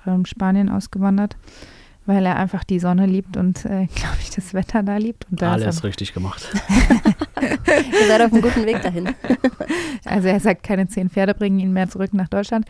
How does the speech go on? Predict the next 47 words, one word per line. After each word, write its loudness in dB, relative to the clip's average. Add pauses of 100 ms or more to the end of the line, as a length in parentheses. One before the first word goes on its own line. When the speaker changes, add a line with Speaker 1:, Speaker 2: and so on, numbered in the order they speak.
Speaker 3:
Glaub -8
ich. -8
Speaker 1:
Aber, 2
ähm, 0 (260)
ja, 0 (720)
wo -4
war 0
ich -4
jetzt -6
stehen -2
geblieben? 2
Also 0
er, 0 (100)
er -2
liebt 0
es -16
einfach -4
da 0
und 4
er 4
hat 0
da 0
halt 0
da -2
seine 0
Klinik -2
aufgebaut -2
und 0
ich -6
würde -4
sagen, -4
es -8
ist -18
schon -6
eine -4
große -18
Klinik. -6 (380)
Speaker 3:
Ja. -8 (580)
Speaker 1:
Also -6
er -8
Speaker 3:
<clears throat> -
Speaker 1:
hat 4
vierzig -12 (280)
Angestellte, -6
würde -8
ich -16
sagen, -10